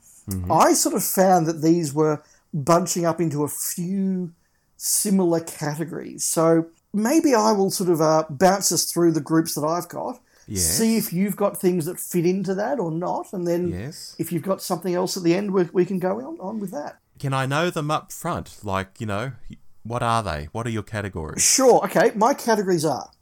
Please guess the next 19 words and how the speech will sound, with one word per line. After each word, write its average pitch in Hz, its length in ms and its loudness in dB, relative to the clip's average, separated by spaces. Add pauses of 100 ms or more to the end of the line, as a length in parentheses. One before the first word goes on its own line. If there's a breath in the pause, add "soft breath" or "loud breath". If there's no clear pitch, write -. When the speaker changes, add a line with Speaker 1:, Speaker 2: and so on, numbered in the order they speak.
(100)
Speaker 1:
Yeah. 92 300 -10 (200)
Speaker 2:
better 196 400 2
S 214 200 0
F 165 160 -2
X, - 460 -8 (360)
Speaker 1:
Yeah. 90 320 -8 (160)
Speaker 2:
story-based, 165 1120 0 (420)
Speaker 1:
Okay. 95 380 -10 (180)
Speaker 2:
prequels, - 760 -4 (240)
Speaker 1:
Yeah. 147 300 -14 (260)
Speaker 2:
planets, - 760 -6 (400)
Speaker 1:
Yeah. 95 200 -14 (220)
Speaker 2:
and 165 180 -6
people. - 440 -10 (400)
Speaker 1:
Right. 92 1040 -6 (680)
Speaker 2:
Uh, 208 240 8
look, 233 260 6
Rob, 233 420 8
I've 233 260 8